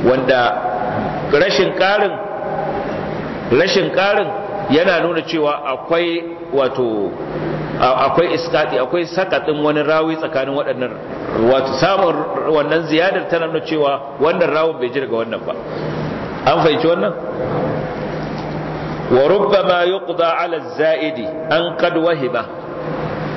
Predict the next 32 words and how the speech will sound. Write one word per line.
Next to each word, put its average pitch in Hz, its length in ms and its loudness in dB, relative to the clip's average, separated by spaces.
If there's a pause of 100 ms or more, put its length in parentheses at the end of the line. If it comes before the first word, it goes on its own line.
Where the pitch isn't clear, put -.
(380)
Ce 208 180 -2
to, 254 100 4
ta 240 260 4
yiwu 175 220 4
kuma 185 200 2
a 160 60 0
samu 156 300 -2
ziyada, 139 460 2 (1080)
amma 139 320 2
sai 202 120 2
a 151 100 4
yi 165 40 4
hukunci 175 560 -2
ga 139 120 2
wanda 175 320 2
ya 156 80 0
yi 170 120 -2
ziyadar 151 500 -2
cewa 147 180 0
ya 131 100 0
yi 135 60 -4
wa-, 139 200 -4
ya 147 160 2
yi 151 60 -2
wahami. 151 380 -2 (1040)
Rashin 156 440 4
ziyadar 147 420 2
kuma 160 200 -2
anan 143 220 -4
ita 135 160 -8
ce 127 180 -2
daidai. 98 300 -4